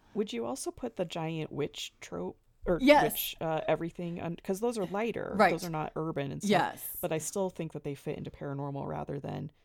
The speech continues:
Speaker 1: like, there's definitely crossover with rom-coms and, and
Speaker 2: Yes.
Speaker 1: stuff
Speaker 2: Yeah, like
Speaker 1: too,
Speaker 2: Lana,
Speaker 1: but
Speaker 2: Lana Harper and
Speaker 1: Yeah,
Speaker 2: April
Speaker 1: exactly.
Speaker 2: Asher. Yeah, absolutely.
Speaker 1: Yeah.
Speaker 2: Yeah. I think witch, witch romances go in there as well. I actually feel like r-, witch romances could almost be their o-, own subgenre at this
Speaker 1: I
Speaker 2: point,
Speaker 1: know.
Speaker 2: but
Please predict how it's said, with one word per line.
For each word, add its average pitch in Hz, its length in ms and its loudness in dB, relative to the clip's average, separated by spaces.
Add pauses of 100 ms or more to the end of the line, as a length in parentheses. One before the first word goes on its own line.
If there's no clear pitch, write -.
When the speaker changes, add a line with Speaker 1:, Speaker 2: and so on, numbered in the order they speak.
(100)
Speaker 1:
like, 160 100 -4
there's 160 140 0
definitely 160 260 -2
crossover 139 540 0
with 135 160 -4
rom-coms 139 600 -6
and, - 220 -8
and - 20 0
Speaker 2:
Yes. 185 260 0
Speaker 1:
stuff - 400 -6
Speaker 2:
Yeah, 180 160 2
like 170 160 0
Speaker 1:
too, 180 60 -2
Speaker 2:
Lana, 175 360 6
Speaker 1:
but - 200 -6 (300)
Speaker 2:
Lana 170 260 2
Harper 170 520 0
and 151 220 -4
Speaker 1:
Yeah, 135 140 4
Speaker 2:
April - 100 2 (180)
Speaker 1:
exactly. 151 280 2
Speaker 2:
Asher. 160 160 -2
Yeah, 160 240 -4 (100)
absolutely. 156 440 -2
Speaker 1:
Yeah. 139 180 -4
Speaker 2:
Yeah. - 260 -6 (540)
I 151 60 -10
think 147 200 -10
witch, - 380 -12 (140)
witch 160 280 -12
romances 143 460 -10
go 139 160 -10
in 147 80 -10
there 151 180 -10
as 151 120 -12
well. 147 280 -8 (380)
I 131 60 8
actually 196 220 6
feel 185 120 0
like 156 140 -2
r-, 165 180 -10
witch 185 220 -4
romances 156 420 -4
could 156 160 -10
almost 151 280 -8
be 160 80 -4
their 147 200 -8
o-, 151 320 -6
own 190 240 2
subgenre 156 540 0
at - 100 -8
this 156 180 -6
Speaker 1:
I 175 60 2
Speaker 2:
point, 165 120 4
Speaker 1:
know. 151 160 6
Speaker 2:
but 151 260 2